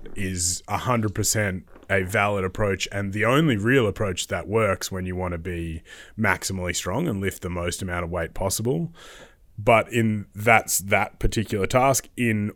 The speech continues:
almost every other aspect, or in a lot of other aspects of training, the ability to manipulate that tension is actually a skill that needs to be trained in some way, because I think ultimately being able to treat it more like a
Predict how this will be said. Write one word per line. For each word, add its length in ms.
almost 400
every 240
other 220
aspect, 520
or 160
in 60
a 100
lot 300
of 100
other 240
aspects 380
of 80
training, 600
the 580
ability 600
to 200
manipulate 640
that 180
tension 360
is 300
actually 400
a 80
skill 360
that 260
needs 360
to 120
be 180
trained 600
in 160
some 240
way, 300
because 360
I 80
think 280
ultimately 680
being 320
able 260
to 180
treat 340
it 180
more 320
like 320
a 300